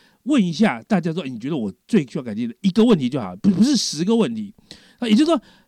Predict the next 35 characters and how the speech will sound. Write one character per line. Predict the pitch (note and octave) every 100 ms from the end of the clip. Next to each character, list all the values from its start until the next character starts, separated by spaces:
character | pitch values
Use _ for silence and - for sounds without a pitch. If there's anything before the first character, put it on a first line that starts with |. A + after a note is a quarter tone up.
| -
你 | D#3
就， | C4 -
你 | D3+
不 | A3+
要， | C4
不 | A3+
要 | A#3+
列 | A3 A#3
出 | F3
来 | C3
哦， | D3
因 | B3
为 |
我 | C#3 A#2
讲， | A#2+ G#2 _ _
人 | C3 D3+
要 | A3
列 | G3+
你 | C3
的 | A#2
问 | C3
题 | A#2
无 | A#2+ D#3
穷 | - C3 A#2
无 | B2
尽， | C3+
列 | D3
几 | A#2 A2+
百 | A#2+ G2+
个 | F2+ F#2+
都 | G2
有。 | F#2
但 | A3
是 |
事 | B3